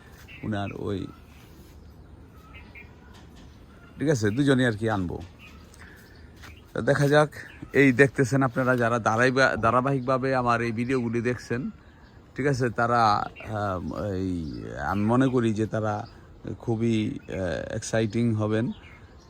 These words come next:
ঠিক আছে? এবং খুবই আনন্দিত হবেন। আমি অনেক দিন ধরে বাড়িতে আসতে পারি না,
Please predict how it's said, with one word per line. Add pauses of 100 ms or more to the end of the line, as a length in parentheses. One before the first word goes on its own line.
ঠিক
আছে?
এবং
খুবই
আনন্দিত
হবেন। (440)
আমি
অনেক
দিন
ধরে
বাড়িতে
আসতে
পারি
না,